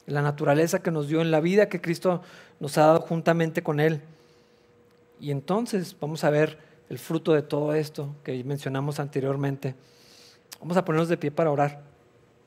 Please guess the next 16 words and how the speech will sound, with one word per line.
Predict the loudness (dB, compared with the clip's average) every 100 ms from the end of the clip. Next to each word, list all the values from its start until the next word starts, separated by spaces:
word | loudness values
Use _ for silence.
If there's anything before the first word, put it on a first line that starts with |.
| _ _ _ _ _ _ -8
Señor, | 0 2 6
gracias | 6 8 6 4 0 -18 -20 -20 -20 _
por | -4
esta | 2 4
sección | 2 4 4 6
de | 4
tu | 2
palabra. | 2 6 8 8 6
Señor, | 2 0
gracias | 2 2 2 0
por | 0 0 -2
el | -6 -4
mensaje | -4 4 4 6 0 0 -10 _ -12
que | -8
encontramos | -6 -2 -2 -2
aquí. | -4 -2 -4